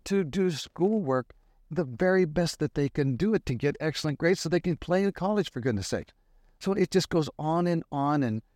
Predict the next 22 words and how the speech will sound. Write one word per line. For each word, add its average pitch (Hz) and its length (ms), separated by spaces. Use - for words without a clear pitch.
and 131 160
most 143 260
parents 139 320
will 135 100
tell 123 240
me 98 360
that, 107 260
"Joe, 123 300
since 123 300
he's 123 180
been 123 220
taking 135 420
instruction 120 580
from 117 240
you, 120 100
he's 135 180
become 120 320
a 92 60
nicer 107 380
child." 87 440
And 190 180
that's, - 340